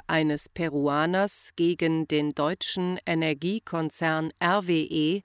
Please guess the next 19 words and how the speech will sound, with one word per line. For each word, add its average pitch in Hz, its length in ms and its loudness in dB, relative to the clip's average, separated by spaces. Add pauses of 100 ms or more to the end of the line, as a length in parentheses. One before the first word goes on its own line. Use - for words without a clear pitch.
(400)
soll 196 460 4
an 190 300 4
diesem 220 440 2
Mittwoch 160 680 0
das 196 380 0
Urteil 175 520 0
verkündet 147 720 -2
werden. 135 520 -4 (1040)
In 175 240 4
dem 160 240 4
Prozess - 840 -2
vor 160 260 2
dem 147 440 0
Oberlandesgericht 165 1300 0
Hamm 190 280 2 (480)
will 196 280 8
der 190 200 2
Kleinbauer 185 840 4
Saul 208 680 2